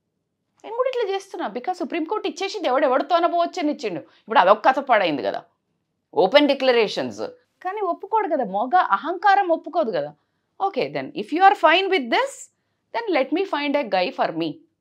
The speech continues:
నేను ఒక మనిషిని ఎత్తుక్కుంటాను నేను. ఎప్పుడైతే ఇట్లా క్వశ్చన్ చేస్తారు కదా ఉష, ఉష చేసినప్పుడు బాగా బలుపెక్కి అంటే హమ్ కొట్టుకున్న మగాళ్ళు,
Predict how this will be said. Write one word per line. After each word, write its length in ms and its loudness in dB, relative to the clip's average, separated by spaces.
నేను 240 -2
ఒక 140 -2
మనిషిని 480 -4
ఎత్తుక్కుంటాను 560 -2
నేను. 240 -6
ఎప్పుడైతే 460 0
ఇట్లా 120 -2
క్వశ్చన్ 460 0
చేస్తారు 260 -2
కదా 160 0
ఉష, 240 -10
ఉష 340 -4
చేసినప్పుడు 580 -4
బాగా 760 0
బలుపెక్కి 480 0
అంటే 140 -6
హమ్ 580 -4
కొట్టుకున్న 500 -4
మగాళ్ళు, 680 -4